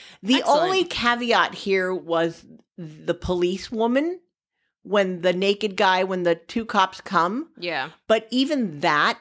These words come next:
Speaker 1: that she was very nonchalant
Speaker 2: She
Speaker 1: about it.
Speaker 2: was. She was. She was adding to the fact that there was nothing really serious about this
Speaker 1: Yeah.
Speaker 2: incident.
Speaker 1: And so that was
Speaker 2: Mm.
Speaker 1: one of the many, uh, that I read last night, and that made the most sense to me.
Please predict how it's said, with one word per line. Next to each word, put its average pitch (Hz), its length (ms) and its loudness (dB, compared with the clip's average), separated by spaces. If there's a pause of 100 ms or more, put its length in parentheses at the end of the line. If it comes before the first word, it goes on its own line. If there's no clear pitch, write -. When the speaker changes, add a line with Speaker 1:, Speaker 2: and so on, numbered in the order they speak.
Speaker 1:
that 185 480 0
she - 340 -6
was 233 240 -4
very 185 640 0
nonchalant 160 800 -4
Speaker 2:
She 294 100 2
Speaker 1:
about 294 360 2
it. 233 80 0
Speaker 2:
was. - 380 -6 (520)
She - 240 -8
was. 277 320 2
She 247 160 -4
was 226 340 -2
adding 240 400 2
to 247 220 -8
the 220 140 -6
fact 214 400 -2
that 208 240 0 (320)
there 208 140 -2
was 202 260 -4 (200)
nothing 208 840 -2 (180)
really 196 360 -2
serious 185 500 -2
about 156 400 -2
this 143 280 -8
Speaker 1:
Yeah. 160 200 0 (560)
Speaker 2:
incident. 185 560 0
Speaker 1:
And - 60 -20
so 220 180 2
that 247 300 2
was 269 300 0 (500)
Speaker 2:
Mm. 185 60 -10
Speaker 1:
one 214 120 2
of 226 100 2
the 208 180 0
many, 202 400 2
uh, 185 80 4
that 170 160 -2
I 165 100 2
read 170 320 -2
last 151 300 0
night, 160 260 -4
and 175 160 -4
that 165 180 2
made 185 400 -4
the 156 60 -8
most 151 380 -10
sense 151 300 -12
to - 120 -18
me. 135 280 -10